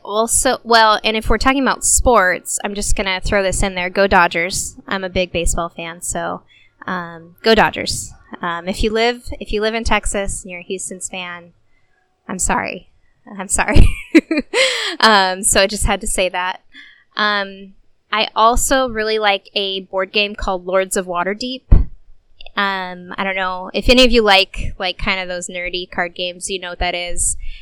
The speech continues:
And then there's another one called Dominion that I really like. It, th-, they're just nerdy, nerdy games. My husband and I are total nerds.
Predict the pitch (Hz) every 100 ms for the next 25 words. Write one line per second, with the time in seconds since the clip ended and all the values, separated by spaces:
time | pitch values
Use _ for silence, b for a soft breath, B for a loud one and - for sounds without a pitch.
0 | B - 214 208 208 202 190 196 208 208
1 | 214 214 214 220 - - 190 180 180 175
2 | 202 196 190 196 185 175 175 175 - _
3 | _ - 190 180 180 180 170 170 160 -
4 | 127 190 214 - 233 226 240 - 220 196
5 | 180 175 170 170 - - - - 180 180
6 | 175 170 180 175 175 190 190 185 190 175
7 | 170 165 175 - 180 175 175 170 170 170
8 | - -